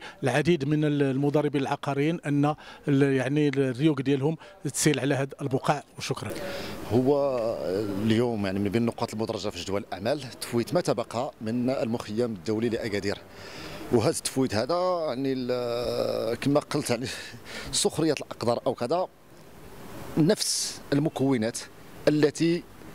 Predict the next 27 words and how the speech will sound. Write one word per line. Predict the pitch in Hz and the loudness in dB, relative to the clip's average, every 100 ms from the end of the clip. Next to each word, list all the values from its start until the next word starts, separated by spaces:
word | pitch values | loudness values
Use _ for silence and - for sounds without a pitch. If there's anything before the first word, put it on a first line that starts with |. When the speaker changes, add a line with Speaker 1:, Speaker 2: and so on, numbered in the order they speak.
| - - | -14 0
Speaker 2:
قالت | 160 156 165 - - 170 | 2 4 2 -2 0 2
أن | 160 156 | 4 4
إفق-، | 151 170 - - 156 | 2 -2 -6 -2 0
أن | 151 151 143 147 147 147 | 2 2 2 0 -2 -8
تفويته | - 202 208 131 123 180 - - | -2 0 2 0 0 -6 -10 -4
هو | 135 160 | 0 2
إفقار | - - 170 160 | 0 0 2 2
لم-، | 131 123 | 0 -2
لأج-، | 139 143 131 131 113 | -2 0 0 0 -2
لمدينة | 120 123 117 110 104 120 | 0 0 0 -2 -2 -2
أكادير، | 110 127 202 - - - - | 0 2 0 0 -12 -6 0
هو | 151 | 2
أن | 190 190 | 2 0
تفويته | - - 185 175 175 151 - - - - - | -2 -2 -2 2 0 0 -8 -20 -20 -8 0
يعني | 123 151 | 2 2
خيانة | 156 151 180 160 | 0 0 2 0
لأمانة، | 151 131 123 107 110 208 226 - - - - | 0 -2 0 0 0 -4 -8 -12 -20 -20 -6
واحد | 127 117 | -6 -2
المجموعة | 123 113 196 127 147 | -2 2 4 4 0
ديال | 123 143 | 0 0
المواقف | 135 120 165 135 | 0 -2 -6 -6
التي | 135 139 | -4 -4
قيلت | - 156 156 - - - 160 | -2 0 -2 -6 -20 -6 -2
من | |
طرف | 160 160 - 151 160 | 0 0 -2 -4 -2
جزء | 143 226 160 165 143 | 0 0 -2 -6 0
من | 180 202 | 2 0